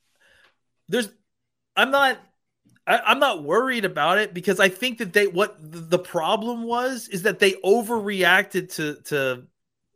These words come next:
like, the way that the backups played last week. And they knew that they didn't have those guys, the same guys next week.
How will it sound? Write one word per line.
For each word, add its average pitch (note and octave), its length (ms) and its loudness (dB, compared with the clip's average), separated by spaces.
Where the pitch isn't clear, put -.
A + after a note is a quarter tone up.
like, C#3 240 -2
the D3 80 -8
way D#3+ 400 0
that D3 160 -6
the C3+ 80 -6
backups C#3+ 500 -2
played B2 260 -8
last G#2+ 340 -10
week. D#2 280 -20
And C#3+ 80 -6
they D#3 100 -2
knew G#3+ 160 -2
that A3+ 120 -8
they A#3 80 0
didn't A3+ 240 -4
have A3+ 220 -2
those D#3 240 -6
guys, A#2+ 360 -8
the - 80 -20
same C#3 200 -10
guys A2+ 220 -10
next - 220 -16
week. F#2 160 -18